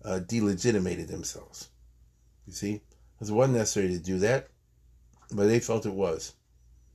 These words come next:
And they actually acted, culturally speaking, a very brutal way.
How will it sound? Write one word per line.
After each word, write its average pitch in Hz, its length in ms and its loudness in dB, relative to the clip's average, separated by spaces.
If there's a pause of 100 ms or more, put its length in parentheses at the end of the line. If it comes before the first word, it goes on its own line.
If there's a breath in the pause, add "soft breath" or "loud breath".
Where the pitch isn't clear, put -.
(180)
And 95 340 -2 (840)
they 135 120 2
actually 160 380 2
acted, 151 500 2 (720)
culturally 160 400 4
speaking, 120 260 -2
a - 20 -2
very 110 140 0
brutal 92 360 -2
way. 104 260 0